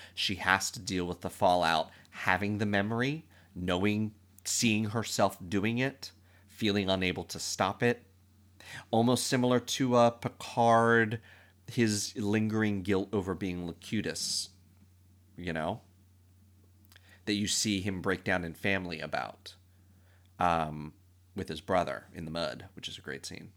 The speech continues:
Make the episode about, not about the possession,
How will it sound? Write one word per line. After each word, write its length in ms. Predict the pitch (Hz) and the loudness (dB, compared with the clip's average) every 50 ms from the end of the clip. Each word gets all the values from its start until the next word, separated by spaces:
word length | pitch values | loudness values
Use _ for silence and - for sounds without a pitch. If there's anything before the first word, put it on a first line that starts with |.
| _ _ _ _ - - - - - - - - - - - _ _ _ _ _ _ - _ _ _ _ _ _ _ _ _ _ _ _ _ _ _ _ _ _ _ _ _ _ _ - | _ _ _ _ -20 -20 -20 -20 -20 -20 -20 -20 -20 -20 -20 _ _ _ _ _ _ -20 _ _ _ _ _ _ _ _ _ _ _ _ _ _ _ _ _ _ _ _ _ _ _ -2
Make 320 | 104 107 123 127 127 - | 2 4 4 4 4 2
the 120 | 143 135 120 | 4 4 4
episode 500 | 107 - - 107 - - 117 104 98 92 | 4 2 0 -6 -2 0 2 2 2 2
about, 600 | 82 - - - 92 87 85 82 78 - - - | -2 -4 0 2 4 4 4 2 0 -2 -4 -4
not 320 | 101 98 98 101 117 127 | 0 4 6 6 6 6
about 540 | 131 117 107 101 95 95 95 95 95 - - | 4 4 4 4 6 6 6 4 2 -2 -8
the 80 | 95 | -12
possession, 640 | - 92 87 87 85 76 76 - - - 76 80 - | -10 -8 -6 -4 -4 -4 -4 -6 -10 -10 -12 -14 -16